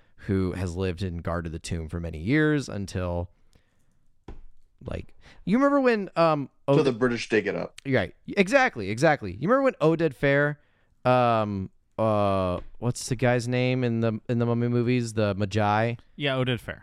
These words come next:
Speaker 1: Oded Fehr. Like, he
Speaker 2: A Resident Evil fan.
Speaker 1: he, he was a great addition to those movies because, like, he sort of, like, I guess, like, filled in, like, uh, an organic, like, way of, like, just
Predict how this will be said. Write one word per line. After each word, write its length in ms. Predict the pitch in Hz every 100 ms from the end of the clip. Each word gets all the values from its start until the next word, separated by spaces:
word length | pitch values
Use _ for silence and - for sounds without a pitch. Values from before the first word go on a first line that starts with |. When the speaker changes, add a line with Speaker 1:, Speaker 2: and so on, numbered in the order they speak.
| _
Speaker 1:
Oded 260 | 131 135 120
Fehr. 340 | 135 127 127 - _
Like, 220 | 156 170 - _ _
he 400 | - 269 311 240 -
Speaker 2:
A 80 |
Resident 460 | 233 123 127 120 110
Evil 240 | 107 104
fan. 320 | 95 92 90 92 - - -
Speaker 1:
he, 400 | 196 - 240 226
he 580 | - 233 269 370 202 190 _
was 500 | 151 175 196 165 - - -
a 100 | 156
great 340 | - 165 247
addition 380 | 190 175 - 143
to 60 |
those 200 | 104 98
movies 280 | 107 92 98
because, 320 | - - 160
like, 140 | 139 135
he 380 | - 180 196 165
sort 240 | - 175
of, 100 | 160
like, 240 | 147 131 - _ - - - _ _ 143 - _ _
I 160 | - 135
guess, 240 | 147 143
like, 120 | 147 113
filled 240 | 180 180 156
in, 220 | 160 147
like, 260 | 127 - -
uh, 380 | 123 120 110 104 - -
an 100 | 135
organic, 800 | 143 117 120 123 143 143 -
like, 320 | 113 104 101 -
way 260 | 113 120
of, 140 | 117 98
like, 260 | 98 87
just 300 | - 104 -